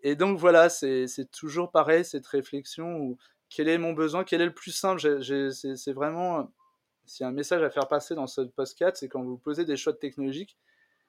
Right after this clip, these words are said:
c'est qu'est-ce que vous pas comprenez dans le sens, euh, je comprends, euh, les appels, euh, la-, l'assembleur de mon Intel ou tout ça, mais est-ce que je comprends ce que j'utilise ? Et est-ce que ça me suffit ?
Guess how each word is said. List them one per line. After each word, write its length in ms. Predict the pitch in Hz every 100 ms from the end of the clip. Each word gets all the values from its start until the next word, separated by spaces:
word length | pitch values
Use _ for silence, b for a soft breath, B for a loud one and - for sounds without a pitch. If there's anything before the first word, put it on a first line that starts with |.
| _
c'est 160 | - 131
qu'est-ce 240 | - 226
que 100 | -
vous 300 | 196 160 175 170 _ _ _
pas 160 | - 247
comprenez 640 | 247 208 - - 208 214
dans 100 | 214
le 60 | 165
sens, 400 | - 196 196 -
euh, 180 | 135 135
je 100 | -
comprends, 520 | 156 139 - 190 180
euh, 500 | 139 131 127 127 123
les 240 | 127 131
appels, 320 | 147 143 170 156
euh, 500 | 131 123 123 120 120
la-, 180 | 127 123
l'assembleur 600 | 139 - 165 170 190 170
de 120 | 139
mon 260 | 139 135
Intel 420 | 139 139 147 175 160
ou 80 |
tout 140 | 127 143
ça, 220 | - 170
mais 180 | 135 117 b b b b b _ -
est-ce 180 | 139
que 80 | 214
je 80 | 202
comprends 320 | - 180 -
ce 100 | 208
que 80 | -
j'utilise ? 500 | 143 156 - 139 120 _ _ -
Et 60 |
est-ce 120 | 135 -
que 80 |
ça 160 | 165 165
me 60 | 151
suffit ? 480 | - 151 - 202